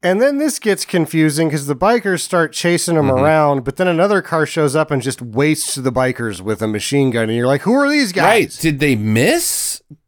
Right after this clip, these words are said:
Speaker 2: Like, 'cause he's like, "Get down," and, and they both hit the pavement, and bullets start flying, and it takes out all the bikers, and then the Merc drives away, and you're like,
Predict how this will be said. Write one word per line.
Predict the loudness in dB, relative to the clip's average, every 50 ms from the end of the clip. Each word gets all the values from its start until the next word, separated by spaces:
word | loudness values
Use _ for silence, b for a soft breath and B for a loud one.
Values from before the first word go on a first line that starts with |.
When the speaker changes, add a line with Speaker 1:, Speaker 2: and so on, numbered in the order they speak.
| _ _ _ _
Speaker 2:
Like, | -2 0 0 -2 -4
'cause | -2 0 0 0 0 0 -2 -4 -6
he's | -4 -4 -4 -4 -2 0
like, | 0 2 2 2 0 0
"Get | -2 -2 0 0
down," | 2 2 4 4 4 4 4 4 2 2 0
and, | -2 -2 -4 -6 -6
and | -4 -2 0 0
they | 0 0
both | 0 0 0 0 -2 -2
hit | -2 -2 -2 -4
the | -8
pavement, | -4 0 2 2 2 2 0 0 2 2 2 0 0 -2
and | -2 -2 0 0 0 0 0 0 0 0 -2 -4 -8 -6 -2
bullets | 0 0 0 0 -2 -2
start | -2 0 0 0 -2
flying, | -2 -2 0 0 2 2 2 2
and | 2 0
it | -2 -2 -2
takes | -4 -4 -2 0
out | 0 2 2 2
all | 2 0
the | 0
bikers, | 0 0 0 0 0 -2 -2 -2
and | 0 0 0
then | 2 2
the | 2
Merc | 2 0 -2 -2
drives | -2 0 0 0 0
away, | 0 0 2 2 2 2
and | 2 2
you're | 2 2
like, | 2 0 0 -2